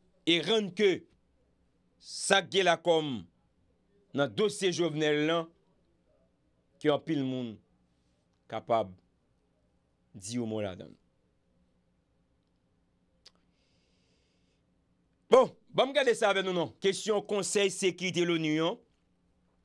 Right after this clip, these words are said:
Nou aprann ke ki ta dwe reyini pou apremidi, ki se lendi de oktòb lan, m aprann ke Konsèy la ta dwe reyini nan jounen lendi sa,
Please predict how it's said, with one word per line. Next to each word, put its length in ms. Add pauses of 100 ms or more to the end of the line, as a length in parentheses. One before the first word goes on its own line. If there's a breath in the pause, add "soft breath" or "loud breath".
(560 loud breath)
Nou 160
aprann 400
ke 160
ki 240
ta 160
dwe 160
reyini 560
pou 160
apremidi, 800 (1120)
ki 160
se 300 (100)
lendi 400
de 220 (100)
oktòb 480
lan, 240
m 60
aprann 400 (580)
ke 160
Konsèy 320
la 160
ta 140
dwe 160
reyini 240
nan 100
jounen 240
lendi 240
sa, 300